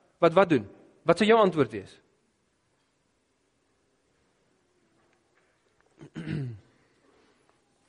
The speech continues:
In die heel eerste plek is 'n Christen iemand wat weet, verstaan en glo dat Jesus die hart van algehele realiteit is.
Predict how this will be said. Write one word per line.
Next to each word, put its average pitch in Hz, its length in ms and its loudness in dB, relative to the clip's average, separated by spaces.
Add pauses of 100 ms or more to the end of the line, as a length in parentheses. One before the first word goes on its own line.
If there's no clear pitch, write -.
(140)
In 175 80 -2
die 226 80 4
heel 277 80 6
eerste 220 200 4
plek 135 260 2 (1160)
is 165 140 -4
'n 175 40 0
Christen 143 580 2 (280)
iemand 208 300 2
wat 127 260 -2
weet, 196 400 0 (480)
verstaan 220 720 0 (180)
en 151 200 0
glo 131 520 -2 (1080)
dat 131 160 -4
Jesus 170 480 0 (400)
die 135 160 -2
hart 139 240 0 (400)
van - 160 -4 (120)
algehele 127 580 0 (340)
realiteit 117 560 -8
is. - 160 -20